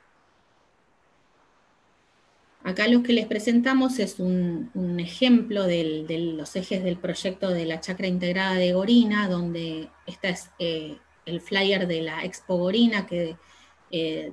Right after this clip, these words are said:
tuvo lugar en el año dos mil diecisiete. Y como pueden ver, la mesa pirs, que es el, el, el programa que nosotros les estábamos mencionando, se encuentra dentro de los ejes del proyecto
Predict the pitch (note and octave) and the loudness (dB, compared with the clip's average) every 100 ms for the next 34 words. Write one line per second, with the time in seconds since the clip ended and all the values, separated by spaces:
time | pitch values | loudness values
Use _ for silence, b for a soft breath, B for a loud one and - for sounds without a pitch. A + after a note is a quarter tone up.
0 | - - F#3 F#3 F3 F#3+ F#3+ F3+ F3 F#3 | -10 0 2 4 4 2 2 0 0 0
1 | F#3+ F#3 E3+ G3 F#3+ F#3+ F#3 G3+ - C4 | 0 -2 -2 -2 -2 -4 -4 -8 0 4
2 | A#3+ A3+ A3 A#3+ - b b b b _ | 4 2 -2 -4 -6 b b b b _
3 | F#3+ F#3 G3 G3 B3 C4 C4 B3+ A#3+ A3 | -8 -2 -2 0 2 4 4 4 4 2
4 | A#3+ - F3 F3+ G#3 G#3 G3 F#3 B3 A#3 | -2 -4 -2 0 -2 -2 -4 0 2 4
5 | G#3 - - F3 E3+ - E3 D#3+ C#3+ - | 2 -4 -8 -4 -4 -2 -2 -2 -6 -12
6 | - - - E3 F3+ F3 F#3 F#3+ F#3 F#3 | -16 -14 -10 -6 -4 -2 -2 -2 -2 -4
7 | F3 F#3+ F#3+ F#3+ F#3 F3+ F3+ F#3+ F#3+ G3 | -4 -6 -6 -4 -2 -4 -2 -2 -2 -2
8 | F#3+ F#3 - G3 A3 G#3 G3 G#3 A#3+ B | -4 -6 -6 -4 -2 -2 -2 -4 -6 B
9 | B B B - G3+ G#3 A#3 C4+ A#3 G3+ | B B B -6 -2 -2 2 4 4 2
10 | F#3 F3+ G3+ A3+ A3 G3 F#3 F#3 - A3+ | 0 2 2 0 0 0 0 -2 -2 -6
11 | - G#3 G3 F#3+ G3+ G3+ - A#3+ A#3+ A#3 | -4 -4 -4 -6 -6 -6 -2 -2 -2 -6
12 | A#3 | -8